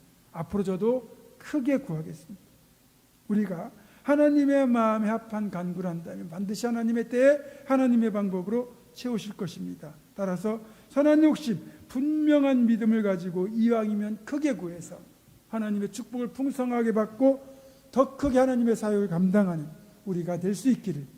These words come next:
주님의 이름으로 축원합니다. 기도하겠습니다. 모든 것을 넉넉하게 주시는 아버지 하나님, 선한 욕심과 비전으로 더 크게 구하여 하나님의 역사에 동참하고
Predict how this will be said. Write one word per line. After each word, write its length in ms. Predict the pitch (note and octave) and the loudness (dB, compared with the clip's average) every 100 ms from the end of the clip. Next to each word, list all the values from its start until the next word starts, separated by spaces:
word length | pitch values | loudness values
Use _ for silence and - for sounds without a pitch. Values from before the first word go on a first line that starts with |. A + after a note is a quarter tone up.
| - - | -20 -18
주님의 400 | - G3 F#3+ F3 | -2 4 4 4
이름으로 720 | E3 D#3 D3+ E3 A3 A#3+ - - - | 2 0 -4 0 0 -2 -8 -20 -12
축원합니다. 920 | - G3 F3 D3 D3+ D3+ F#3 A#3 A#3+ - - - - - - | -4 0 0 0 -4 -2 -2 -2 -6 -14 -20 -20 -20 -20 -14
기도하겠습니다. 800 | F#3+ E3+ E3+ E3 - F#3 - E3 _ _ _ _ - | -8 -6 -6 -10 -14 -16 -14 -20 _ _ _ _ 2
모든 300 | A3+ B3 B3 | 8 12 12
것을 260 | A3 A#3 | 12 12
넉넉하게 600 | G3+ G#3+ A#3+ A3+ A3 A3 | 12 12 12 10 4 2
주시는 400 | G3 F3+ G3+ G3 | 0 -2 -2 0
아버지 360 | F3+ E3+ F3+ E3 | 0 0 -2 -2
하나님, 360 | E3 F3+ F3 - - - - | -4 -4 -8 -10 -20 -20 -2
선한 340 | B3 C4 C4+ | 4 6 8
욕심과 500 | C4+ - C4 A#3+ A3 | 6 4 0 2 2
비전으로 520 | G3+ G3 G3 F3+ E3+ - - - | -2 -2 -4 -6 -12 -16 -20 -10
더 280 | F#3 G3 F#3+ | -6 -6 -6
크게 280 | A#3+ A#3 A3+ | -4 -2 0
구하여 560 | G#3 G#3 G3+ A3+ A#3+ A#3+ - - | 0 2 4 4 2 -2 -14 0
하나님의 440 | C4+ C4 C4 B3 | 2 4 4 4
역사에 340 | G#3 - A3 | 0 0 0
동참하고 720 | G3+ F#3+ G3 F#3 F3+ F3 F3 | 0 -2 -4 -4 -4 -4 -10